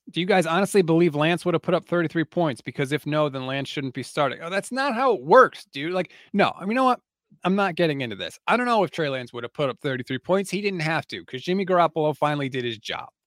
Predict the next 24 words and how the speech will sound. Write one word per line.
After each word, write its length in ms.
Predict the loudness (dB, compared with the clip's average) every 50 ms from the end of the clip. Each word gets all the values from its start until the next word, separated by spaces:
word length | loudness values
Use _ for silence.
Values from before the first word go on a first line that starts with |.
| _ _
Like, 220 | -10 -10 -10 -10 _ _ _ _ _ _ _ _ -2
let's 220 | -2 -2 -2 -4
not 180 | -6 -6 -6 -6
have 320 | -6 -4 -4 -2 0 0
this 180 | 0 0 -2 -4
war, 640 | -8 -12 -12 -6 0 2 2 2 2 0 -4 -8 -12 -12
okay? 460 | -10 -6 -4 -2 -2 -2 -2 -6 -8 _ _ _ _ _ _ _ _ _ -10
Come 140 | -6 -2 -2
on 200 | -2 -2 -4 -6
now. 200 | -8 -8 -6 -6
Let's 180 | -6 -6 -2
get 160 | 0 0 0
into 160 | 0 0 -4 -2
some, 300 | -2 -4 -4 -4 -8 -14 _ _ -18 -16 -16 -10 -4
we 140 | -2 -2 -2
shouldn't 220 | -2 -2 -4 -2
be 120 | -4 -4 -4
arguing. 680 | -2 0 2 2 2 0 0 0 0 0 -2 -2 -4 -8 _ _ _ -4
We 80 | -2
should 160 | -2 -2 -2 -2
be 140 | -4 -4 -6 -10 _ _ 0
getting 420 | 2 4 4 2 0 -2 -6 -8 _ -4
into 440 | -2 -2 0 -2 -2 -4 -4 -4 -4 -6 -4
good 360 | -2 0 0 0 0 -2 -4